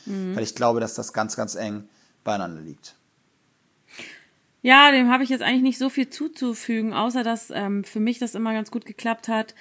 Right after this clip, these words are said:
Speaker 1: bei mir zu bleiben. Also nicht zu gucken, äh, links und rechts, was kann
Speaker 2: Ja,
Speaker 1: der
Speaker 2: ist auch
Speaker 1: eine,
Speaker 2: gut,
Speaker 1: was
Speaker 2: ja.
Speaker 1: kann der andere und wie schnell ist die oder was macht der. So, das, ähm, das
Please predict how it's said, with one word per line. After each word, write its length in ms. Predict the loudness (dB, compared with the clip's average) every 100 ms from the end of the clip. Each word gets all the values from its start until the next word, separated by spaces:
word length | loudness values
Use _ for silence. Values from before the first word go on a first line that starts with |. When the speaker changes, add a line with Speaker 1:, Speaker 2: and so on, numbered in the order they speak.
| -20 -20 _
Speaker 1:
bei 140 | 2
mir 180 | 2 2
zu 140 | -2 -4
bleiben. 400 | -2 -2 -2 -6
Also 320 | -6 -6 -6
nicht 240 | -6 -8
zu 60 | -12
gucken, 680 | -12 -8 -4 -4 -4 -6 -6
äh, 400 | -6 -6 -6 -8 -12 -20 -20 _
links 240 | 0 0 0
und 140 | -4
rechts, 340 | 0 0 0 -6
was 140 | -8
kann 140 | -4
Speaker 2:
Ja, 40 | -4
Speaker 1:
der 80 | -4
Speaker 2:
ist 60 |
auch 40 | -2
Speaker 1:
eine, 220 | -2 -2
Speaker 2:
gut, 80 | -2
Speaker 1:
was 100 | -6
Speaker 2:
ja. 60 | -4
Speaker 1:
kann 120 | -2
der 120 | -2
andere 580 | 0 0 0 -2 -2 -2
und 260 | -4 -6 -10 -14
wie 180 | -12
schnell 300 | -8 -6 -4
ist 180 | -6 -6
die 160 | -4 -2
oder 200 | -2 -4
was 140 | -4
macht 200 | -6 -8 _ _ _
der. 380 | -2 0 0 -2 -12 -20 -20 _
So, 280 | -2 0 2
das, 380 | 0 -2 -8 -8
ähm, 520 | -4 -2 0 -2 -4 -10 _ _ _
das 400 | -6 -6 -6 -10